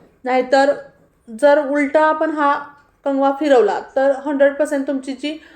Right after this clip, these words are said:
झाडूची काडी आहे ती तुटणारच म्हणजे तुटणारच. तुम्ही बघू शकता खूप सारे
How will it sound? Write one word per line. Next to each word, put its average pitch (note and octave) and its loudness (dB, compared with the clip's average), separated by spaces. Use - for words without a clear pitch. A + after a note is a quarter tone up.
झाडूची C#4 -2
काडी C4+ 2
आहे B3+ 0
ती C4+ -10
तुटणारच C4 -2
म्हणजे C4 -2
तुटणारच. A3 -4
तुम्ही B3+ -8
बघू B3 2
शकता D4+ -2
खूप D4+ -4
सारे C#4+ 0